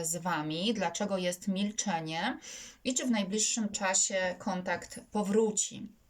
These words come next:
Często pytacie mnie właśnie w komentarzach pod filmami, pod lustrem uczuć, em,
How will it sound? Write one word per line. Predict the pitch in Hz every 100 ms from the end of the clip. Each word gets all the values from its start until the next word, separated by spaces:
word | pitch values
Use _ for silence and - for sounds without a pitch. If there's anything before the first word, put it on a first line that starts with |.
| _ _ - - -
Często | 254 269 262
pytacie | 233 208 220
mnie | 202 185
właśnie | 185 185 196
w |
komentarzach | - 185 180 202 196 180
pod | 180 -
filmami, | 185 185 214 226
pod | 202 180
lustrem | 175 180 - 170 - 202
uczuć, | 226 220 208 - - - - - - -
em, | - 180 180 180 180 180